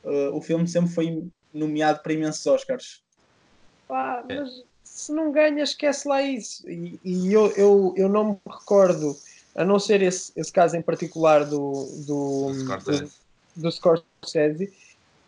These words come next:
Speaker 2: eu não me recordo de estar a ver. É assim, nós podemos dizer que o Chicago é um Moulin Rouge um bocadinho diferente, podemos dizer que
Speaker 3: Mas uma coisa
Speaker 2: pá,
Speaker 3: são as inspirações, outra coisa é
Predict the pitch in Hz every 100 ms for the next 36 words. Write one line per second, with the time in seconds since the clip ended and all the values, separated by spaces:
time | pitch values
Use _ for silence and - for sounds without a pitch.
0 | - _ _ 190 190 - 208 220 226 220
1 | 220 185 190 - 190 196 196 185 208 180
2 | 180 202 202 190 202 202 196 165 170 185
3 | 196 190 185 196 - - 196 214 196 196
4 | 180 170 170 175 180 180 185 180 160 160
5 | _ _ _ _ _ _ _ 190 202 175
6 | 185 180 190 175 180 180 170 - 208 202
7 | 165 - 151 165 165 156 160 170 165 -
8 | _ _ _ - - 113 113 123 127 139
9 | 147 143 143 147 147 147 143 143 - 117
10 | 101 92 95 98 95 107 104 113 110 110